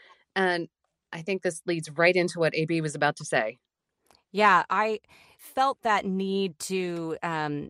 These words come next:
Speaker 2: be in the, like, to give it a full-time amount of time. And there's been multiple times where I've said to my husband, "Man, if I could just put in full-time hours." Uh, but m-, I consider my primary career, my being a s-, a stay-at-home mom, like, I'm,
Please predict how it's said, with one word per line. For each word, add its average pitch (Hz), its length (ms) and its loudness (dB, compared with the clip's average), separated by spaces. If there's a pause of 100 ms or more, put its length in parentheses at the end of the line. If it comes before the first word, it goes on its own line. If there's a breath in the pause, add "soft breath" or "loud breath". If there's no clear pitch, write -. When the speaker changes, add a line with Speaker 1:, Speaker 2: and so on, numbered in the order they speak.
Speaker 2:
be 214 200 0
in 202 100 2
the, 185 200 -6
like, 170 180 -4
to 180 120 -8
give 190 220 0
it 190 60 -2
a 175 60 -4
full-time 175 1000 -2 (460)
amount 175 300 2
of 156 80 -4
time. 151 260 -2
And 160 200 -2
there's 180 200 -4
been 175 160 -2
multiple 185 280 -4
times 170 240 -2
where 170 80 0
I've 147 60 -4
said 175 120 -4
to 165 80 -2
my 160 80 0
husband, 165 380 -2
"Man, 208 260 -2
if 175 160 -6
I 196 140 2
could 208 180 -10
just - 420 -8
put 202 160 -2
in 185 180 0
full-time 175 640 -4
hours." 185 640 -2 (340 loud breath)
Uh, 165 160 0
but 160 240 2
m-, 190 180 0
I 233 140 4
consider 208 300 -4
my 170 160 0
primary 175 540 -2
career, 160 500 -8
my 143 320 -6 (160)
being 165 220 -6
a - 20 -6
s-, - 140 -8 (140)
a 165 60 -6
stay-at-home 147 380 -6
mom, 143 160 -2
like, - 140 -6
I'm, 143 180 -2